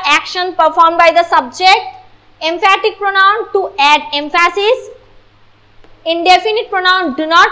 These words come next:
point out any definite or particular thing. Relative pronoun joins two sentences. Interrogative pronoun, to ask question. Demonstrative pronoun points to a specific thing. Distributive pronoun consider members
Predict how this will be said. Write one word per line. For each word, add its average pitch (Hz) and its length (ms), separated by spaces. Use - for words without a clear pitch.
point 370 240
out 370 180
any 339 240
definite 349 460
or 359 100
particular 381 600
thing. 440 300
Relative 320 540
pronoun 381 480
joins 339 460
two 415 240
sentences. 370 800
Interrogative 392 680
pronoun, 381 600
to 320 260
ask 302 360
question. 392 680
Demonstrative 359 760
pronoun 349 520
points 370 400
to 392 100
a 339 140
specific 440 600
thing. 427 300
Distributive 415 680
pronoun 381 500
consider 370 600
members 302 460